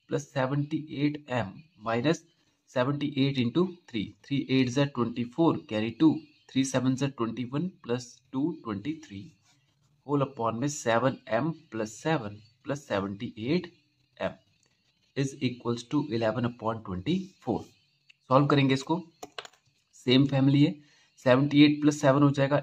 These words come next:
एटी फ़ाइव एम और माइनस का इसमें से सेवन चला जाएगा तो टू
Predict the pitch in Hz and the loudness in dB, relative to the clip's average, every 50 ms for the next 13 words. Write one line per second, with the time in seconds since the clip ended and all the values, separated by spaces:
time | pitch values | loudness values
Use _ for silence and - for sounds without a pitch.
0 | - _ 123 123 123 127 147 147 143 - - - 123 127 135 147 143 139 - - | -2 _ -4 -4 0 2 0 0 0 -2 -8 -2 0 4 4 4 2 2 -2 -2
1 | 123 123 123 143 165 - - _ _ _ _ _ _ _ _ _ _ - 120 123 | 0 0 0 -2 -4 -6 -10 _ _ _ _ _ _ _ _ _ _ -6 0 0
2 | 131 131 127 117 117 123 139 147 160 160 - - 117 98 101 - _ _ _ _ | 2 4 4 4 4 6 6 6 6 4 2 -4 -10 -12 -12 -14 _ _ _ _
3 | _ _ 123 117 - 139 139 147 143 - 127 120 131 139 139 135 123 131 123 120 | _ _ -12 -4 -4 -2 -2 -2 -2 0 -2 0 0 0 -2 0 0 0 2 2
4 | 117 110 123 131 139 147 143 143 139 - 135 135 | 0 0 0 -4 -2 -2 -2 -2 -2 0 0 0